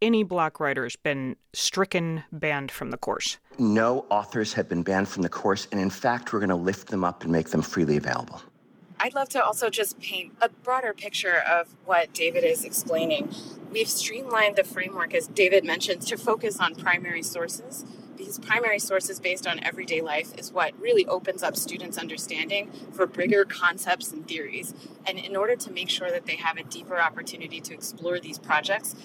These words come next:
Speaker 3: we've named them in a list of suggested projects,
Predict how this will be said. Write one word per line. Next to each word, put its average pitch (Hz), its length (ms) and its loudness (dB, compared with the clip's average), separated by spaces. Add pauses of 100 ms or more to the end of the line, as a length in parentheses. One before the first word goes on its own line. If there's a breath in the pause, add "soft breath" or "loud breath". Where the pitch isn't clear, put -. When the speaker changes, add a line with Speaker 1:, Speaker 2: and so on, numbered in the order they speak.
(140 loud breath)
Speaker 3:
we've 208 180 -2
named 196 300 -2
them 175 180 2
in 175 160 -6
a 170 60 -6
list 180 260 -4
of 190 80 -6
suggested - 560 -4
projects, 185 600 -2